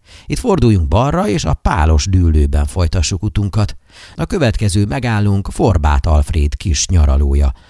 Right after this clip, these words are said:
a Fecskefészekház. A négyes szám alatti épület szinte megközelíthetetlen, de igen hangsúlyos helyen kapott helyet, a domboldalban.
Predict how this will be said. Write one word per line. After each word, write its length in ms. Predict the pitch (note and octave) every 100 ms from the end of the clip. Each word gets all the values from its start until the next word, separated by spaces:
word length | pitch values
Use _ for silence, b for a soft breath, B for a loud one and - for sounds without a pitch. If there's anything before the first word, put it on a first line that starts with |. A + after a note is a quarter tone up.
| b
a 120 | -
Fecskefészekház. 1200 | - - - - - - - - - - B1 - - B B B
A 100 | F#2+
négyes 340 | F2+ G2+ F#2+
szám 260 | D#2+ F#2 D#2+
alatti 400 | D#2+ D2 E2+ F#2
épület 360 | F#2+ F2+ F#2 -
szinte 420 | A2+ G#2+ A2 F#2+
megközelíthetetlen, 1300 | A2 F2+ E2 F#2+ E2 E2 E2 - F#2 F2+ F#2+ A2 C3+
de 140 | C3+ -
igen 360 | - C#3+ E2+ C#2+
hangsúlyos 540 | - D2 - E2 D2+
helyen 300 | F2 E2+ E2
kapott 320 | E2+ E2+ F2+
helyet, 420 | - B2 A2 G2+ - B B B
a 100 | -
domboldalban. 1040 | F#3 G3 G2+ D#2 C#2+ C2 B1 A#1+ B1 A#1